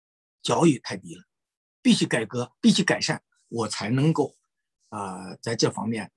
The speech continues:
才能够改变我的看法。那我现在呢，就说在这个方面，我还是在继续的做很多努力，做这方面的工作，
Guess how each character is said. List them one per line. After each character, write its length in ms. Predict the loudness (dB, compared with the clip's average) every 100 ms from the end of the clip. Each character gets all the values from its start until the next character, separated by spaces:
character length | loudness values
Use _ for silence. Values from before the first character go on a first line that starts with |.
| _ -12
才 160 | -6
能 160 | -2 -2
够 100 | -2
改 180 | 2 2
变 180 | 2 -4
我 60 |
的 80 | -8
看 200 | -8 -8
法。 140 | -10 -20 _ _ _ _
那 280 | 0 0 0 -6
我 140 | -4
现 240 | 0 2
在 120 | 2 0
呢， 120 | -4
就 140 | -8
说 140 | -12 -10
在 160 | -8
这 180 | 0 0
个 80 | 2
方 140 | 0
面， 200 | -2 -4 _ _ _ _
我 160 | -6 -2
还 140 | -2
是 140 | -2
在 240 | -4 -10 -12 -8
继 180 | 0 2
续 220 | 2 -2
的 260 | -6 -8 -14 _
做 180 | -4 -4
很 220 | -2 -4
多 100 | 0
努 300 | 4 6 4
力， 220 | 0 -4 -10 _ _ _
做 160 | -6 -4
这 140 | -4
方 160 | -6 -4
面 160 | -4 -4
的 80 |
工 240 | -6 -8 -6
作， 240 | -6 -10